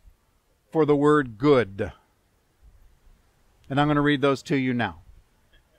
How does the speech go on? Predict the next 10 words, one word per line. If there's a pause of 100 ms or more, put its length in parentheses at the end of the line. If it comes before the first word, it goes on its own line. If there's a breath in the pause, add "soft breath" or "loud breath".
(140)
Nah,
I'm
just
kidding. (220)
<laughs> (120)
No, (380 loud breath)
no. (880 soft breath)
You
people,
don't,